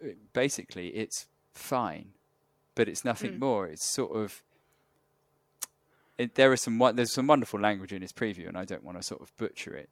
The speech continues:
Speaker 1: too much here, but it's almost as if they've split Batman into four,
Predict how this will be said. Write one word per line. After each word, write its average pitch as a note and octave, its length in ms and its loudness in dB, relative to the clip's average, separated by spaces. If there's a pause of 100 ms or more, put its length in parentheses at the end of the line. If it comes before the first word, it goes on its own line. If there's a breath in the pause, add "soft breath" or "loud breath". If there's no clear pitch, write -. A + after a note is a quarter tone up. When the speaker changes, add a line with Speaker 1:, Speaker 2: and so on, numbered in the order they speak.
Speaker 1:
too F#2+ 200 -10
much F2 260 -14
here, F#2 240 -8 (220 loud breath)
but B2+ 120 2
it's A#2+ 120 0
almost D3+ 320 2
as G#2 100 -6
if G#2 180 -2
they've G2+ 200 -2
split - 440 0
Batman F#2+ 640 0 (880)
into G2+ 680 -2 (160)
four, G#2 500 2